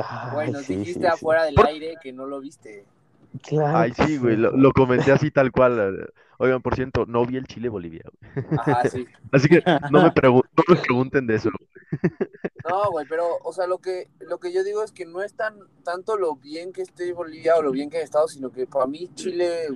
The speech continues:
Speaker 2: güey, ahorita no juega nada.
Speaker 3: Pues, mira,
Speaker 1: No,
Speaker 3: yo la
Speaker 1: no
Speaker 3: verdad es que
Speaker 1: tienes
Speaker 3: pensé
Speaker 1: a
Speaker 3: que
Speaker 1: puro Vejestori.
Speaker 3: pero la,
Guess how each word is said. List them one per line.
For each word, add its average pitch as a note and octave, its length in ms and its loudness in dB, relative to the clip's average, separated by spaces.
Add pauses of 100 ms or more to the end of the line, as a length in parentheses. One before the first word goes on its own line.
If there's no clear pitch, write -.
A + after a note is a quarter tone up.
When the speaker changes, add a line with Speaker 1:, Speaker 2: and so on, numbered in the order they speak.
(140)
Speaker 2:
güey, C#3 200 -2
ahorita B2+ 240 -2
no C3+ 100 -8
juega C3 280 -2
nada. A2 280 -6 (1120)
Speaker 3:
Pues, D#3+ 340 2 (140)
mira, F#3 240 2
Speaker 1:
No, C3 80 4
Speaker 3:
yo G3 100 6
la G#3+ 60 8
Speaker 1:
no G3+ 40 6
Speaker 3:
verdad E3+ 140 4
es - 40 4
que D3 120 6
Speaker 1:
tienes C#3+ 120 4
Speaker 3:
pensé - 120 4
Speaker 1:
a - 60 4
Speaker 3:
que E3+ 140 2
Speaker 1:
puro G#2+ 600 6 (540)
Vejestori. G#2 680 -2
Speaker 3:
pero C#3 160 4
la, C#3+ 200 0